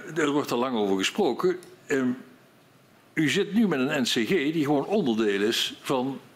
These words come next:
een ministerie. En die aan twee kanten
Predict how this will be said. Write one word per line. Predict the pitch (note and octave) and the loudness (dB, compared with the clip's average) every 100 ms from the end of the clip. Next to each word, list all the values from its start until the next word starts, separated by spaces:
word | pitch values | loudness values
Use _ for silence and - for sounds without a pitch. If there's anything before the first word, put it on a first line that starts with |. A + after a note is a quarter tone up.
| - - | -20 -4
een | F3 | 0
ministerie. | E3+ D#3+ - A#2 F2+ F#2 - - - - - - - | 2 0 0 -2 -2 -6 -8 -20 -20 -20 -20 -20 -10
En | D#3 D3 | -6 0
die | D3 D3 D3 E3 | 4 4 2 -2
aan | C#3 C3 | -6 -2
twee | G3+ G#3+ F3 | 2 2 0
kanten | F#3+ F#3 F3 F3+ E3 | -2 -2 0 2 0